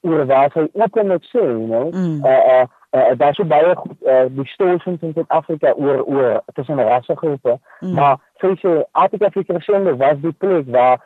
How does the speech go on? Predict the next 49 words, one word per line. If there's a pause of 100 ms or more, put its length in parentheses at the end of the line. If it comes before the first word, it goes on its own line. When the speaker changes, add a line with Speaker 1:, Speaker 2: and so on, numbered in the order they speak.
(140)
Speaker 1:
waar
sy
ge-,
ge-,
gesien
het,
dat
as
jy
iets
soos
racism
het, (260)
Speaker 2:
Mm.
Speaker 1:
eh,
is
net
mense
wat
Speaker 2:
Mm.
Speaker 1:
sy
voor
haar
sien. (240)
You
know,
Speaker 2:
Mm.
Speaker 1:
daai
was,
daai
is
mooi,
man. (200)
En
Speaker 2:
Mm.
Speaker 1:
daai
tipe
van
liefde
en
vorme
van
liefde (220)
moet
ons
dan
van
getuig. (480)
Speaker 2:
Ja.